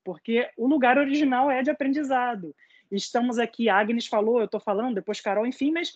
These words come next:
cada rosto, cada um de vocês ou cada uma das pessoas que verão depois ou que também não verão, tem a sua história, estão passando pelo caminho, e é muito lindo também, eu acho,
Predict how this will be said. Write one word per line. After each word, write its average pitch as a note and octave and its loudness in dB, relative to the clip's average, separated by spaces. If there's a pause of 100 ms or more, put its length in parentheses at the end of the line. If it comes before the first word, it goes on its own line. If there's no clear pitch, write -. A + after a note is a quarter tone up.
(420)
cada D4+ 4
rosto, B3+ -2
cada B3+ -2
um C#4 0
de C4+ -6
vocês A3+ -6
ou G#3+ -6
cada G#3+ -6
uma G#3+ -8
das G3+ -8
pessoas G3+ -10
que - -12
verão G3 -4
depois A3+ 0
ou A#3+ -2
que A3+ -6
também G3 -10
não A#3 -8
verão, A3 -2 (400)
tem C#4+ 8
a D#4+ 6
sua D#4+ 0
história, D4+ 4
estão D4 -4
passando C4+ -6
pelo A3 -2
caminho, A3 -4 (440)
e A#3+ 6
é C#4 8
muito D4+ 2
lindo C#4 2
também, A#3 -2
eu G#3 -2
acho, A#3+ -2